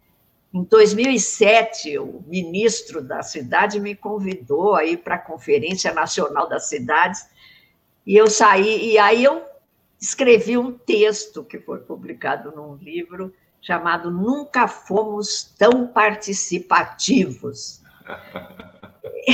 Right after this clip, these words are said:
E cê sabe que teve muito partido de esquerda que me execrou depois que eu escrevi <laughs> esse texto. E demorou um tempo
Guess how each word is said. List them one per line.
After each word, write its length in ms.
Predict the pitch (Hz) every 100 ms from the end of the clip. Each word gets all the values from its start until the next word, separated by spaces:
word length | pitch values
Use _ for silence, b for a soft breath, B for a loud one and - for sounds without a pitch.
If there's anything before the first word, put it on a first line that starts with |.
| - - - - B B -
E 120 | 226
cê 220 | - 233
sabe 560 | 202 - 208 214 254 277
que 220 | - 269
teve 360 | - 233 226 269
muito 320 | 240 247 -
partido 560 | 277 262 247 220 247 240
de 120 | 233
esquerda 580 | - - 202 220 220 247
que 180 | 254
me 160 | 226 226
execrou 1000 | 226 233 220 277 - - 208 208 247 233
depois 560 | - 185 - 175 185 -
que 100 | 196
eu 80 |
escrevi 720 | 190 - - 466 466 - 202 -
<laughs> 20 |
esse 320 | - - - _ -
texto. 640 | 175 185 185 _ - 185 _ 185 _ 190 _ 185 - - 196 B 523 466 403 339 -
E 100 | 208
demorou 800 | 185 214 214 214 214 190 196 233
um 100 | 240 _
tempo 720 | 185 170 180 185 - 214 233